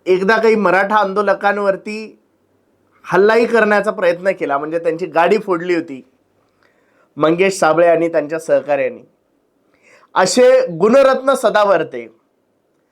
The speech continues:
आणि त्यांच्या पत्नी डॉक्टर जयश्री पाटील, नेमकं हे प्रकरण आहे तरी काय? हे वारंवार मराठ्यांना आडवे का येतात, कसे येतात, हा सगळ्या मराठ्यांना पडणारा प्रश्न आहे.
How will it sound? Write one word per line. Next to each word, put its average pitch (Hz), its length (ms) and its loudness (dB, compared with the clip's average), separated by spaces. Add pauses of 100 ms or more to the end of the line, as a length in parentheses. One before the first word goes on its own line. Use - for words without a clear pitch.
(200)
आणि 180 240 2
त्यांच्या 196 280 0
पत्नी 214 680 -2 (840)
डॉक्टर 170 300 -2
जयश्री 185 460 0
पाटील, 156 440 -4 (1300)
नेमकं 247 400 2
हे 285 160 6
प्रकरण 285 540 0
आहे 233 340 2
तरी 247 160 4
काय? 123 300 -6 (1120)
हे 220 80 2
वारंवार 247 500 4
मराठ्यांना 240 600 -2
आडवे 233 320 0
का 240 280 0
येतात, 147 400 -2 (800)
कसे 208 240 2
येतात, 175 480 2
हा 220 360 -4
सगळ्या 240 800 0
मराठ्यांना 247 520 -2
पडणारा 196 440 -8
प्रश्न 143 360 -18
आहे. 104 220 -20